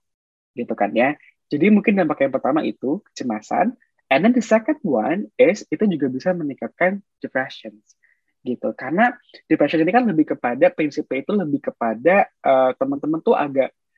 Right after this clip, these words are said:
selalu atau kayak seringkali menyalahkan diri sendiri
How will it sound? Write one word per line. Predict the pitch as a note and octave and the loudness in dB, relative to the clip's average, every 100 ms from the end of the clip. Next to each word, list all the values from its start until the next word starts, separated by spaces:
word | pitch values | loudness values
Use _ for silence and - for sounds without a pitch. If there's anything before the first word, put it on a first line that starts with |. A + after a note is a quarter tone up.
| _ _ _ _ | _ _ _ _
selalu | - - G3 F3+ F3 G#3+ - | -10 0 2 2 2 0 0
atau | D#3+ C#3+ | -6 -6
kayak | - C#3+ C3+ - - _ _ _ _ - | -4 0 0 0 -4 _ _ _ _ -8
seringkali | G3+ E3+ E3+ D#3+ C#3+ G3 | 0 0 4 4 4 4
menyalahkan | G#3 E3+ C3+ C3 F3+ F#3+ | 2 0 0 0 -2 -2
diri | D3 C#3+ | -4 -6
sendiri | C#3 C3 D#3+ | -8 0 0